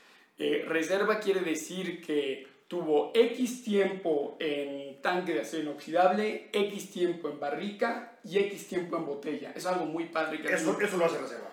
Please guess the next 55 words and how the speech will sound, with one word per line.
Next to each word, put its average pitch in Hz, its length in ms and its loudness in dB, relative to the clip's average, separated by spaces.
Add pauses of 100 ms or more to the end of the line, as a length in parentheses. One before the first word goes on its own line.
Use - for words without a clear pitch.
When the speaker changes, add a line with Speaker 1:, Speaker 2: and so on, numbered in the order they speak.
Speaker 1:
Eh, 190 300 2
eso 240 220 8
lo 226 100 6
hace 214 160 2
reserva 220 420 2
de 233 100 4
La 151 180 4
Rioja. 165 360 4 (240)
Speaker 2:
Ajá. 127 280 -8
Speaker 1:
Ahora, 175 280 6
luego 185 240 6
tienes, 180 380 0 (520)
por 160 120 2
ejemplo, 165 340 4
a 147 100 0
México, 180 540 -2 (480)
Speaker 2:
Ajá. 123 120 -6
Speaker 1:
no 175 140 2
tenemos 165 440 0
una 139 1000 0
Speaker 2:
Denominación. 127 540 -4
Speaker 1:
una 202 160 6
denominación 160 600 2
de 170 80 -2
origen 165 300 0
como 147 160 -4
tal, 156 260 0
reserva, 165 760 2 (500)
y 185 280 -2
yo 190 160 4
a - 20 4
un 185 80 2
vino 180 180 2
joven 185 320 2
le 185 80 0
puedo 156 180 0
llamar 147 280 0
reserva, 151 640 -2
pues, - 180 -18
porque 139 520 -6
quiero 160 180 -2
venderlo 143 720 -6
doscientos 147 360 -10
pesos 160 260 -4
más - 160 -12
caro. 165 220 2
Speaker 2:
O - 500 -16
sea, 135 220 -4
o 151 220 -4
sea, 143 120 -6
aquí 165 120 -4
en 170 100 0
México 175 560 4
el, 135 260 -2
el, 127 220 -8